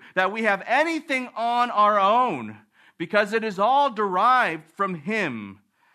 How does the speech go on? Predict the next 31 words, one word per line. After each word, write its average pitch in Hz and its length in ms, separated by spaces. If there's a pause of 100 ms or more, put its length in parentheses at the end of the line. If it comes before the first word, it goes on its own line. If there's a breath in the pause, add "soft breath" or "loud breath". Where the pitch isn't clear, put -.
(220 soft breath)
And 175 180
we 220 140
share 269 500
it 226 200
with 220 300
him, 175 400
or 170 320
really, 220 460
truly 233 460
put, 180 260 (160 loud breath)
he 214 160
shares 233 580
it 220 160
with 208 300
us. - 720 (500 soft breath)
And 180 220
therefore, 247 460
we 214 160 (120)
always 269 500
have 196 260
to 190 100
be 175 120
humble 165 600 (160 loud breath)
before 170 380
him 165 360 (160 loud breath)
because 160 280 (140)
that's 233 300
how 220 220
reliant 175 640
we 147 160
are. 139 280